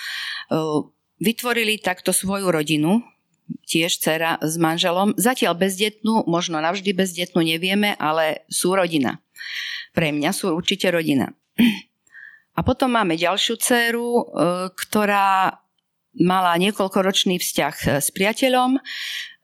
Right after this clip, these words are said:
rozišli sa, potom sa zalúbila do, e,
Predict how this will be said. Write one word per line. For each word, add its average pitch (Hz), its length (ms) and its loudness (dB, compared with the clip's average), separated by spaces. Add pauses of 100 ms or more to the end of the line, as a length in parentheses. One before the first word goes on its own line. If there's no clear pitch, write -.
rozišli 220 560 0
sa, 226 480 2 (320)
potom 185 240 2
sa 165 160 0
zalúbila 175 720 0 (160)
do, 160 160 0
e, 160 340 2